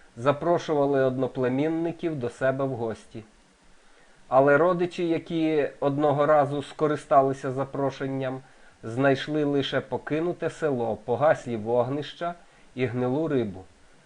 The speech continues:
Куди ж з невеликого острівця могли зникнути кілька десятків людей, так і залишилось загадкою. Загадка про зникнення людей на зачарованому острові відноситься приблизно до тисяча шістсот тридцятого року.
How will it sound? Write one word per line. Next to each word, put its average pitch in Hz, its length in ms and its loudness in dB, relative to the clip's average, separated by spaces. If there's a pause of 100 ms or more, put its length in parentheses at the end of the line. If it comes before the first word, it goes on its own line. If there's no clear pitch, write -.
(420)
Куди 151 400 2
ж 139 120 -4 (100)
з 120 180 -8
невеликого 147 680 0
острівця 135 640 -2 (500)
могли 139 380 0
зникнути 147 640 -4
кілька 135 400 -4
десятків 139 640 -6
людей, 120 440 -4 (180)
так 165 280 -2
і 127 60 -6
залишилось 123 640 -6
загадкою. 104 800 -8 (1400)
Загадка 165 640 4
про 165 240 -2
зникнення 160 640 0
людей 160 640 0
на 139 320 2
зачарованому 135 1000 0
острові 113 520 -4
відноситься 143 720 -4
приблизно 139 640 -4
до 120 140 -6
тисяча 160 520 -10
шістсот - 580 -10
тридцятого 131 760 -4
року. 107 340 -8